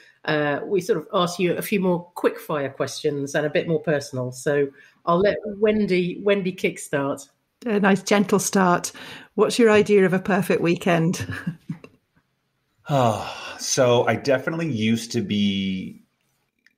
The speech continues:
Speaker 3: the extrovert wanting to go out, and I'm definitely no longer that person. So <laughs> my, my ideal weekend, honestly, is probably the laziest one I could think of. It would be waking up, having a big breakfast,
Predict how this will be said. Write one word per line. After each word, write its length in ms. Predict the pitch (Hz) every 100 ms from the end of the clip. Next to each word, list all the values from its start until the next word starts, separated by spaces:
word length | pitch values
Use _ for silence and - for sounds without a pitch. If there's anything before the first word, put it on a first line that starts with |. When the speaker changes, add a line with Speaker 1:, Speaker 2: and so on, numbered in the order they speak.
| _
Speaker 3:
the 180 | 98 98
extrovert 600 | 110 - 110 90 95 92
wanting 320 | 95 92 90
to 80 | 90
go 240 | 90 87
out, 260 | 82 80 82
and 80 | 87
I'm 180 | 85 80
definitely 360 | 92 85 92
no 260 | 85 85 82
longer 300 | 80 76 80
that 200 | 76 -
person. 340 | 82 - 78
So 240 | 78 82 107
<laughs> 280 | 107 92
my, 220 | 143 147 - -
my 400 | 92 98 113 110
ideal 800 | 85 80 73 - 90 92 104 104
weekend, 540 | 104 104 110 101 107 - -
honestly, 720 | 87 90 92 104 - 107 113
is 200 | 82 90
probably 360 | - 87 85 87
the 140 | 82
laziest 500 | 80 82 85 85 85
one 80 | 85
I 80 | 82
could 180 | 87 76
think 220 | 78 78
of. 240 | 78 76 _ _ _ _ _
It 80 | 98
would 220 | 92 90
be 360 | 90 82 80 80
waking 480 | 80 92 90 - 82
up, 320 | 78 71 - _ - _ _ _ -
having 520 | 80 90 87 85 85
a 140 | 76 82
big 300 | 80 78 73
breakfast, 720 | 80 78 80 78 - -